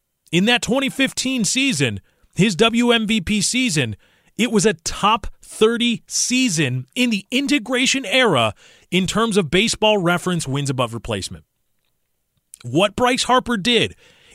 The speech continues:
in his only, if we're gonna go back to the one hundred fifty cutoff mark, in his only full-time complement of games, Bryce Harper put up a top thirty season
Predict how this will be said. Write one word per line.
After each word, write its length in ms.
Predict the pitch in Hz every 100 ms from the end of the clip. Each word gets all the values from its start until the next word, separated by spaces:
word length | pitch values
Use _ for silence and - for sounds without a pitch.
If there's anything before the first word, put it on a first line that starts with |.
| -
in 160 | 202 190
his 280 | 202 208 - 220
only, 520 | 254 285 202 107 95
if 100 | -
we're 160 | 139
gonna 180 | 127 147
go 120 | 147
back 260 | 143 139 139
to 100 | -
the 100 | 131
one 160 | 131 127
hundred 320 | 135 135 131
fifty 240 | 147 -
cutoff 400 | 151 180 143 104
mark, 280 | 110 98 95 - - - -
in 160 | 214
his 320 | 185 226 180 - -
only 680 | 196 277 262 185 117 85 - _ _ -
full-time 1300 | - - 208 277 277 - _ - 202 233 208 131 101 -
complement 580 | - 180 202 220 226
of 120 | 220 170
games, 460 | 220 165 135 135 - - -
Bryce 400 | 113 175 226 -
Harper 340 | 233 220 160
put 220 | 139 175
up 100 | 180
a 80 | 160
top 460 | - - 190 220 -
thirty 380 | - 196 202 196
season 480 | - 190 175 180